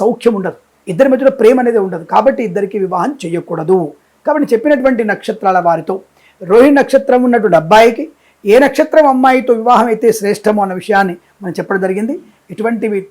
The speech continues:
చూసుకొని వివాహానికి ముందడుగు వేస్తే అదృష్ట యోగము, ఆనంద యోగము, ధనధాన్య వృద్ధి,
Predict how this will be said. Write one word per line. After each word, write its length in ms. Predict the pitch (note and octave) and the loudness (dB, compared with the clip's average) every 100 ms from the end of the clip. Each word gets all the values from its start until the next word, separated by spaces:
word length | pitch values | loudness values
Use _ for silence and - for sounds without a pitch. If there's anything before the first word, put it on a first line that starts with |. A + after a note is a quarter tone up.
| _ | _
చూసుకొని 400 | A3+ A#3+ - D4 F4 - _ _ F3 | -2 0 4 4 2 -6 _ _ -4
వివాహానికి 520 | A#3+ C4 A3+ G#3+ F#3 F3 | 2 2 2 -2 -6 -4
ముందడుగు 320 | G3 F#3+ F3+ | -2 -2 -4
వేస్తే 240 | F3+ F#3+ E3+ D#3 _ _ F3 | -6 -4 -6 -6 _ _ -10
అదృష్ట 300 | D#3+ G#3+ G#3+ F3+ | -8 -6 -6 -6
యోగము, 280 | E3 E3 D#3+ - D#3 | -6 -8 -10 -6 0
ఆనంద 220 | F3+ G3+ E3+ E3 | 0 0 -6 -6
యోగము, 280 | D#3+ D#3+ E3 _ _ _ C#3+ | -8 -10 -12 _ _ _ -8
ధనధాన్య 440 | F3+ F3 A#3 A3 G#3+ | -6 -2 -2 0 -4
వృద్ధి, 220 | G#3 A3+ | -6 -8